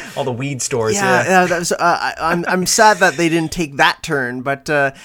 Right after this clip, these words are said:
Speaker 2: yeah, <laughs> it was actually funny. Like, I reckon, you know, I'm like, "Oh, oh, there's, like, there's Kits, there's, like, the English Bay Beach." Like, it, it was,
Speaker 1: Mm-hmm.
Speaker 2: it was, uh, it was kinda, kinda cool to see. There's, like, the Roger Nielsen statue with him holding the, the white flag. Like, there is, um, a bunch of stuff that I'm like, "That's, that's neat." Like, I don't think I've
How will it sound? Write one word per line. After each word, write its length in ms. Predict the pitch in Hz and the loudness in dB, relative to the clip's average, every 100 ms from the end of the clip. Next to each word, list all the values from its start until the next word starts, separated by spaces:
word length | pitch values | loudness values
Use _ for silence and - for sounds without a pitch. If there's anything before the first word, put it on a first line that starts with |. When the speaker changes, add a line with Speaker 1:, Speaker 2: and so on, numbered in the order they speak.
| - | -4
Speaker 2:
yeah, 200 | 185 180 | 4 4
<laughs> 100 | - | 6
it 20 | |
was 120 | 208 175 | 4 4
actually 280 | 202 - | 2 2
funny. 220 | 185 196 175 | 2 2 2
Like, 160 | 147 | 0
I 140 | 143 143 | 0 2
reckon, 320 | 147 151 151 | 0 -2 -4
you 100 | 151 | -4
know, 100 | 131 | -2
I'm 80 | 135 | -2
like, 120 | 135 | -2
"Oh, 300 | 226 160 156 | 0 2 0
oh, 20 | |
there's, 320 | 143 143 147 | 0 -2 -2
like, 160 | 143 131 | -6 -6
there's 240 | 123 139 | -6 -8
Kits, 340 | - 147 139 - | -6 -8 -8 -8
there's, 280 | 127 131 127 | -6 -6 -6
like, 120 | 131 | -8
the 80 | - | -8
English 240 | 131 131 | -8 -8
Bay 160 | - 135 | -6 -6
Beach." 380 | 117 127 131 - | -4 -6 -6 -8
Like, 240 | 120 117 _ - - | -8 -10 _ -20 -10
it, 220 | 156 151 | -4 0
it 40 | 180 | 2
was, 180 | 180 147 | 2 2
Speaker 1:
Mm-hmm. 100 | 180 | 0
Speaker 2:
it 20 | |
was, 200 | 196 - | -2 -4
uh, 380 | - - 120 - 160 | -6 -4 -6 -6 -8
it 20 | |
was 120 | 196 | -6
kinda, 440 | - 269 220 202 190 | -2 2 2 2 0
kinda 180 | 226 208 | -2 -4
cool 200 | 196 190 | -2 -4
to 80 | 160 | -2
see. 160 | - | -2
There's, 240 | 156 131 131 | 0 -2 -4
like, 80 | 123 | -8
the 80 | 127 | -2
Roger 300 | 135 139 139 | -2 -2 -4
Nielsen 420 | 135 135 - 139 | -2 -4 -4 -4
statue 460 | - 131 135 147 | 0 0 0 -4
with 120 | 135 131 | -6 -6
him 120 | 131 127 | -6 -6
holding 280 | 127 131 127 | -4 -4 -4
the, 260 | 127 127 127 - - - | -6 -8 -10 -20 -16 -6
the 100 | 139 | -2
white 240 | 135 127 | 0 -2
flag. 500 | - 135 127 131 131 | -2 0 0 0 -2
Like, 200 | 139 131 | -4 -4
there 180 | 160 160 | 0 2
is, 160 | 165 160 | 2 2
um, 400 | 160 147 147 - | 4 4 0 -6
a 60 | 139 | -4
bunch 280 | 147 156 165 | -2 -4 -6
of 80 | |
stuff 200 | - 165 - | -6 -6 -4
that 120 | 135 | -4
I'm 80 | 127 | -4
like, 160 | 127 | -6
"That's, 240 | 190 - - | -8 -10 -10
that's 280 | 302 - - | -12 -12 -6
neat." 300 | 247 247 226 | -4 -4 -4
Like, 160 | 143 139 | -2 0
I 80 | |
don't 160 | 175 214 | 0 -2
think 160 | 220 196 | -4 -2
I've 160 | 175 | -4